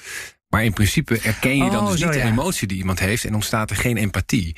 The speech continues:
Speaker 2: Ja.
Speaker 1: En dat wordt ook wel silver lining genoemd. En heel veel mensen silver linen ook zichzelf. En wat jij net zegt,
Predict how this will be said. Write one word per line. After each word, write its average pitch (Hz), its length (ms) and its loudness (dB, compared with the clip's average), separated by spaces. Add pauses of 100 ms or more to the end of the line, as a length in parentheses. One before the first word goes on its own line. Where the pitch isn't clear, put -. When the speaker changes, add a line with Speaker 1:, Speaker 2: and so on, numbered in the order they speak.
(160)
Speaker 2:
Ja. 156 220 -2
Speaker 1:
En 135 180 2
dat 117 120 2
wordt 127 140 0
ook 113 60 0
wel 113 100 2
silver 104 400 2
lining 120 320 0
genoemd. 92 340 -4 (340)
En 104 160 4
heel 110 120 6
veel 143 80 2
mensen 123 220 2
silver 107 440 2
linen 127 240 0
ook 147 100 0
zichzelf. - 500 -2
En - 240 -8
wat 95 240 0
jij 123 180 2
net 107 180 0
zegt, - 340 -2